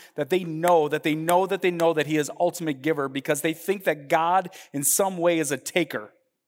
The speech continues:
Like, when you see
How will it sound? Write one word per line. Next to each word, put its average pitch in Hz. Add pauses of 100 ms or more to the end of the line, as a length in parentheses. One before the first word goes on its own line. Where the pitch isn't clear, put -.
(1600)
Like, 170
when 202
you 202
see 226